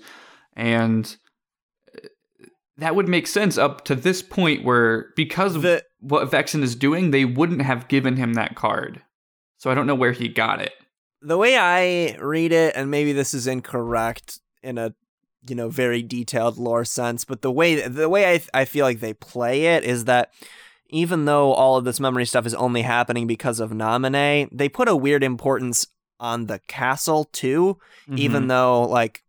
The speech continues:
Speaker 2: if you're really to dive into the lore, it's, like, there are important things that happen here, uh, like
Speaker 1: Way, way before.
Speaker 2: y-, y-, yeah, that, that we won't get into, but, like, other than that, the place is basically just a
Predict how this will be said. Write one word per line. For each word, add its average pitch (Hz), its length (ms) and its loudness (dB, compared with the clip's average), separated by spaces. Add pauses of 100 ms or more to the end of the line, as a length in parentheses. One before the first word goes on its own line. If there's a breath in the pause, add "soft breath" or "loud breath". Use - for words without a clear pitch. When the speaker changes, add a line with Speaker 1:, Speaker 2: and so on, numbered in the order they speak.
(100)
Speaker 2:
if 131 120 -16
you're 151 160 0
really 185 220 4
to 147 100 2
dive 143 220 4
into 131 120 -2
the 123 60 0
lore, 127 200 2
it's, - 240 -4 (360)
like, 123 200 -6
there 139 200 4
are 135 100 6
important 131 440 0
things 131 260 -2
that 117 120 0
happen 120 560 -4 (460)
here, 120 680 2 (1080)
uh, 110 640 2
like 110 360 -2 (640)
Speaker 1:
Way, 143 220 2
way 117 140 2
before. - 400 -10
Speaker 2:
y-, 160 120 -6
y-, - 0 - (100)
yeah, 143 720 0
that, 127 240 -2
that 127 180 2
we 131 120 2
won't 131 220 0
get 123 120 0
into, 139 340 2
but, 147 140 2
like, 127 140 0
other 147 300 0
than 123 180 -6
that, 135 220 0
the 123 100 -2
place 135 260 -2
is 117 140 -8
basically 123 480 -4
just 123 320 -4 (420 soft breath)
a 110 300 0